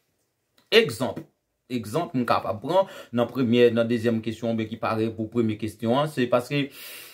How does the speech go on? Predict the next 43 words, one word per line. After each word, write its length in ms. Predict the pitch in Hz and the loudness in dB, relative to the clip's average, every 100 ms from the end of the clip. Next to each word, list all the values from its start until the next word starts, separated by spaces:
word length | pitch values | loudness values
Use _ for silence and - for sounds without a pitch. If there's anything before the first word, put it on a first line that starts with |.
| - - - | -20 -10 2
prenon 220 | 170 175 | 6 6
l. 80 | 180 | 6
Egzanp, 360 | 156 220 220 - - | 4 2 2 -4 -2
yon 200 | 180 160 170 | 0 2 0
moun 200 | 185 185 | -2 -4
ki 140 | - 156 139 120 - | -4 -2 0 -2 0
marye, 600 | 131 113 113 139 160 233 - _ _ _ _ _ - | 2 2 0 0 0 0 -4 _ _ _ _ _ -2
epi 600 | 135 135 135 160 190 185 - | 0 0 -2 -6 -6 -8 -8
ou 240 | 175 156 165 | -2 4 4
wè 120 | 175 | 6
yo 100 | 160 | 4
vin 160 | 143 147 | 4 -2
mande 380 | 139 135 135 156 | 0 0 0 -2
w 140 | 151 | -4
pou 160 | 143 123 | -6 -6
divòse, 560 | 113 131 120 127 127 131 | -4 -4 -2 -2 -2 -4
pou 120 | 131 | 0
marye 380 | 120 117 131 139 | 2 2 2 0
avèk 300 | 113 107 107 | -2 -4 -6
yon 100 | 104 | -6
lòt 160 | 101 95 | -6 -8
moun, 180 | 95 85 - _ _ | -10 -14 -18 _ _
tankou 400 | 120 117 127 117 110 | -2 2 2 2 0
ou 140 | 117 | 0
marye, 360 | 110 104 123 156 | 2 2 4 2
etanke 320 | 139 117 110 101 | 0 -4 -6 -10
fi. 340 | - 165 202 320 _ _ - 107 | -10 -10 -8 -10 _ _ -16 -12
Sèvant 420 | - 123 101 123 | 0 2 2 0
de 160 | 113 117 | 0 -2
dye, 180 | 104 127 | -2 -4
oubyen 300 | 139 113 113 | -2 0 0
e 40 | 110 | 0
tanke 180 | 117 113 | -2 0
gason 280 | 90 127 | 0 0
sèvitè 380 | 120 101 104 107 98 | -2 -2 -2 -6 -6
de 80 | 104 | -2
dye, 200 | 131 165 - - - | 2 2 -2 -18 -6
e 80 | 131 | -4
pou 140 | 147 | -4
w 40 | 147 | -2
f 80 | 131 | 0
on 100 | 120 | 0
sonj, 400 | - 160 175 165 | 0 0 0 -2